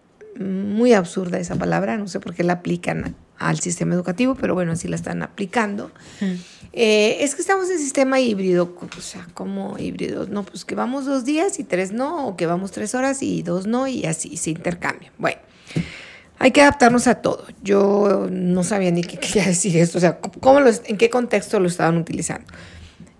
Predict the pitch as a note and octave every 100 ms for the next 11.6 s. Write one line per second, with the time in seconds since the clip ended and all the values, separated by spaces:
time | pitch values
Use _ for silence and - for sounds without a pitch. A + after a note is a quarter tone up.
0 | _ _ _ _ _ _ - - B3+ A#3+
1 | D4 E4 D#4+ D#4 D#4 D4 B3+ C4 C#4 C4
2 | - G3+ F#3+ - - _ - A3 G3 E3+
3 | E3 E3 D#3+ D#3+ E3+ - C#4 D4+ C#4+ C#4
4 | C4+ D4 C#4 C#4 C#4 - F3+ D#3+ - D3
5 | - E3 D#3+ D#3 - - - - C4 C4+
6 | C4+ C4 - - B3 B3 A#3+ - - -
7 | _ - G3+ F#3 F3+ E3+ D#3+ E3+ D#3 D#3
8 | D#3+ D#3 D#3 - F3+ A#3+ C#4 C#4 B3 A#3
9 | A3+ A#3 A#3+ B3 - _ _ _ _ _
10 | - F#4+ A4 A4+ - D#4 D#4+ E4 C4 A#3+
11 | A#3+ A#3+ A3 - -